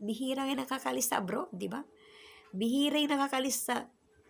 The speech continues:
ibang bansa, makakapunta ka sa ibang bansa para makita mo naman ang buhay ng isang O F W. Napakasaya, di ba? Masaya. Kung ako, siguro sabi ng Panginoon, sobra na yung ginawa mo. Kasi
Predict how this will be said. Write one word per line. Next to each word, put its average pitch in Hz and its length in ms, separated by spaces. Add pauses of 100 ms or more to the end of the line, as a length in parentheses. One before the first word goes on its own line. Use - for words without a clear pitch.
(220)
ibang 214 240
bansa, 220 400
makakapunta 226 480
ka 226 160
sa 226 80
ibang 196 240
bansa - 320 (560)
para - 320 (640)
makita 208 320
mo 208 160
naman 208 160
ang 196 160
buhay 202 240
ng - 80
isang 190 160
O 185 80
F 190 80
W. 190 240
Napakasaya, 254 640
di 226 160
ba? - 80 (240)
Masaya. 254 640 (800)
Kung 233 160
ako, 233 400 (560)
siguro 233 400
sabi 214 320
ng 208 80
Panginoon, 185 480
sobra 180 480
na 175 80
yung 170 160
ginawa 156 400
mo. 160 160
Kasi 165 320